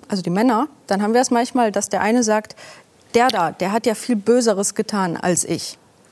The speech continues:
Und wir sagen, "Wir wiegen das hier nicht auf, denn jeder von ihnen hat Menschen geschädigt. Die unmittelbaren Opfer der Straftaten, deren Angehörige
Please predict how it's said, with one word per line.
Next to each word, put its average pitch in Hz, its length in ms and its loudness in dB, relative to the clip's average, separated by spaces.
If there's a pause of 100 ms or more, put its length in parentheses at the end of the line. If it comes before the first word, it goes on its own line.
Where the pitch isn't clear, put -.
(100)
Und 196 100 -2
wir 202 140 4
sagen, 247 340 0 (460)
"Wir 208 260 2
wiegen 262 240 2
das 220 200 0
hier 226 140 0
nicht 190 240 -4
auf, 202 220 2
denn 196 160 -4
jeder 233 220 2
von 240 160 -6
ihnen 240 160 2
hat 233 160 -4
Menschen 233 360 2
geschädigt. - 600 -4 (340)
Die 208 80 0
unmittelbaren 233 600 2
Opfer 220 280 -2
der 202 140 0
Straftaten, 254 720 -2 (520)
deren 247 320 2
Angehörige 254 720 2